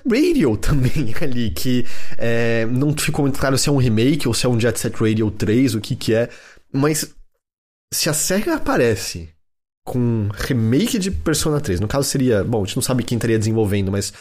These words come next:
ao que tudo indica seria uma outra equipe dentro da Atlus mesmo. Mas se a sega aparece anunciando remake de Persona três e um novo Jet Set Radio, eu nu-, nunca fui triste, nunca fui triste.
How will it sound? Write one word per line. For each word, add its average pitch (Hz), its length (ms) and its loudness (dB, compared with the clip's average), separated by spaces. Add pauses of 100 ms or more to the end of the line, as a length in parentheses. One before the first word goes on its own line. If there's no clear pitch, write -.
(300)
ao 117 100 0
que - 60 -2
tudo 117 140 0
indica 110 260 0
seria 117 200 0
uma 113 120 2
outra 110 180 0
equipe 110 240 -4
dentro 107 240 -4
da 107 220 -2
Atlus 101 300 -4
mesmo. 90 300 -6 (440)
Mas 110 160 0
se - 80 0
a 120 40 0
sega 143 220 0
aparece 156 320 0
anunciando 117 640 0 (480)
remake 117 460 2
de 185 100 0
Persona 156 400 -2
três 101 500 -2 (400)
e 117 60 0
um 113 140 0
novo 143 340 2
Jet 139 180 0
Set - 180 -4
Radio, 107 580 0 (640)
eu 151 80 -2
nu-, 185 160 0
nunca 196 420 -2
fui 262 140 -4
triste, - 500 -6
nunca 135 320 -4
fui - 140 -10
triste. - 460 -6